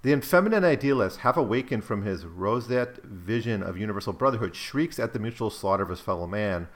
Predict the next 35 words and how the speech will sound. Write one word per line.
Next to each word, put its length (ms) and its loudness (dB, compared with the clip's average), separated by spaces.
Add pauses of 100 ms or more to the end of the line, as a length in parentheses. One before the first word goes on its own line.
(180)
or 80 -8
singles 360 0
out 160 0
individual 360 -2
acts 140 -4
of 80 -10
cruelty 320 -4
or 80 0
treachery 420 -4
as 140 -2
the 120 -8
objects 420 -2
of 40 -6
his 120 -12
well-meaning 480 -4
rage, 440 -4 (280)
while 160 4
the 100 2
erratic 340 4
socialist, 600 -2
saturated 380 0
with 100 -2
false 300 -2
notions 260 -4
of 100 -6
equality 460 0
and 100 -4
democracy, 540 -4
raves 380 -2
unendingly 680 -4
against 300 -8
cruel 180 -8
systems 460 -10
of 80 -16
government, 420 -2